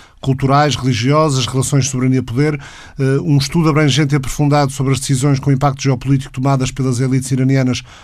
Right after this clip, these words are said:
pós-revolução de Khomeini, para garantir a sobrevivência do regime no quadro do, do ambiente complexo e, às, por vezes, caótico do Médio Oriente. A minha pergunta é precisamente essa: como é que o regime procura garantir essa sobrevivência? Aumentando a influência,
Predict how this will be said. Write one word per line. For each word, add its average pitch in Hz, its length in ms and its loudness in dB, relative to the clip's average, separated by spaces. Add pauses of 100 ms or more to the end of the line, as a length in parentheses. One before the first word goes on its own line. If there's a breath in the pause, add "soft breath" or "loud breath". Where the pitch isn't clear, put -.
(220 loud breath)
pós-revolução 131 600 0
de 120 80 -2
Khomeini, 147 400 0
para 135 180 -2
garantir 123 380 0
a 123 40 -2
sobrevivência 120 540 -4
do 117 80 -4
regime 113 380 -2 (340 loud breath)
no 123 160 -2
quadro 127 400 -2
do, 120 300 -2
do 113 160 -4
ambiente 127 400 0
complexo 139 600 -2
e, 113 160 -4
às, 113 180 -6
por 120 240 -12
vezes, 123 220 -2
caótico 131 440 -2
do - 80 -8
Médio 120 240 -2
Oriente. 135 380 0 (380 loud breath)
A - 20 -4
minha 135 160 2
pergunta 139 280 0
é - 20 -4
precisamente 139 360 0
essa: 147 200 -2
como 147 160 -4
é - 20 0
que 156 160 -2
o 147 80 2
regime 139 460 0 (360 loud breath)
procura 143 400 0
garantir 143 340 2
essa 139 200 -2
sobrevivência? 123 720 -2 (480 loud breath)
Aumentando 147 680 2
a 151 40 2
influência, 139 880 0